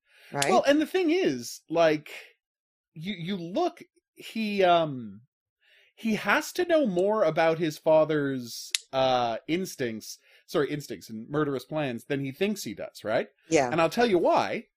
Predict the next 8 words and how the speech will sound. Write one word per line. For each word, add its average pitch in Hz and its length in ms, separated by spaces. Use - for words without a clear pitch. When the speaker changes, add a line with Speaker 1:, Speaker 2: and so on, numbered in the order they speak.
Speaker 2:
Because 269 400
he 302 140
said 185 640
to, 277 500
he 254 160
said 320 220
to 285 80
Gil, 220 580